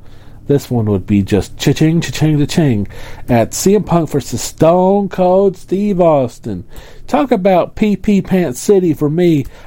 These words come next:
I would just be in tears and just crying the whole time 'cause Steve Austin's my top three wrestler, one of my top three wrestlers of all time.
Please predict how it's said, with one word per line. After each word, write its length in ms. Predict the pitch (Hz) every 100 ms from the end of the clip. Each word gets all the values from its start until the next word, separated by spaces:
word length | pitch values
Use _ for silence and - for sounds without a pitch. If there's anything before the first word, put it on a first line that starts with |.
| -
I 220 | 156 180
would 100 | 180
just 220 | 160 147
be 220 | 147 147 -
in 160 | 143 127
tears 520 | - 180 160 156 -
and 240 | 131 123 -
just 280 | 139 -
crying 380 | - 170 160 147
the 60 | 117
whole 200 | 123 123
time 320 | 135 127 127
'cause 280 | - 110 - - -
Steve 360 | - - 185 156
Austin's 560 | 151 160 - - 139 131
my 140 | 123
top 340 | - 151 -
three 280 | - 135 127
wrestler, 460 | 120 139 - 123 120
one 160 | 135 139
of 60 |
my 100 | 123
top 300 | - 151 123
three 160 | 135 135
wrestlers 380 | 135 120 113 110
of 80 |
all 160 | 120 117
time. 360 | - 147 131